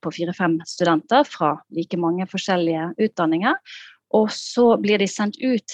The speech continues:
til et, eh, praksissted. Vi har, eh, vi har veldig mange ulike typer praksissteder. Vi har sykehjem, vi har hjemmetjeneste, vi har også kriminalomsorgen, eh, med som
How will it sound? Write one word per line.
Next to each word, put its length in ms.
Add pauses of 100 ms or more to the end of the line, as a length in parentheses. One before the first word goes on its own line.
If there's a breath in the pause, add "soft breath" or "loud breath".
til 300
et, 260
eh, 220 (100)
praksissted. 1300
Vi 80
har, 480
eh, 160 (240)
vi 60
har 200
veldig 240
mange 240
ulike 720 (320 soft breath)
typer 400
praksissteder. 800
Vi 80
har 140
sykehjem, 760
vi 60
har 120
hjemmetjeneste, 1000 (340 loud breath)
vi 60
har 100
også 360
kriminalomsorgen, 1300
eh, 340
med 280
som 320